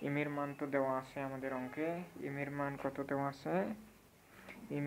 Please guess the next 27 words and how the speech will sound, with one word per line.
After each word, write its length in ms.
এর 160
মান 140
দেওয়া 280
আছে 280
a 20
plus 380
b, 20
তারপর 480
হোল 140
কিউব 280
প্লাস 420
টু 100
into 300
পি 120
এর, 100
পি, 160
পি 80
কিউব 180
এর 140
মান 140
দেওয়া 240
আছে 260
এ 20
কিউব 260
প্লাস 520
পি 100
কিউব। 440